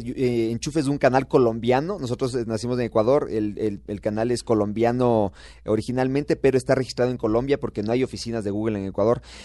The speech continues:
Y buscábamos, buscábamos ser partners desde hace mucho y no me acuerdo cuándo fue cuando ya nos dijeron que sí, pero, pero fue después de una gran búsqueda, no fue como de sopetón que nos vino, fue como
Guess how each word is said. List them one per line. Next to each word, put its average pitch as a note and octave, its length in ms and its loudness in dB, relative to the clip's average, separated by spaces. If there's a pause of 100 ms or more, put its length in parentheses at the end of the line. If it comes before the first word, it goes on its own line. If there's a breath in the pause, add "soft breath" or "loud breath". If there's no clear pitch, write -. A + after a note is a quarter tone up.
(140 loud breath)
Y C3 320 4
buscábamos, C#3+ 840 0
buscábamos C3 600 -2
ser B2+ 220 2
partners B2 400 2
desde A2+ 240 0
hace A#2 180 -2
mucho C#3 500 2
y G#2+ 440 -2
no C#3+ 100 0
me A#3 80 -4
acuerdo D#3+ 340 6
cuándo C#3 220 4
fue D3+ 160 2
cuando D3 240 0
ya A#2+ 140 2
nos C3+ 100 -2
dijeron B2 380 -2
que A2+ 140 -6
sí, - 280 -8 (400 loud breath)
pero, B2 800 8 (340 soft breath)
pero B2+ 160 2
fue D3 200 6
después D3 280 4
de D3 60 -6
una D3+ 160 0
gran B2+ 300 0
búsqueda, C3 320 2
no B2+ 100 0
fue D#3 140 0
como C#3+ 200 -4
de A#2 80 -2
sopetón A2+ 520 -4
que G2+ 100 -6
nos G2 160 -8
vino, G2+ 240 -6
fue A#2+ 220 0
como A2 400 2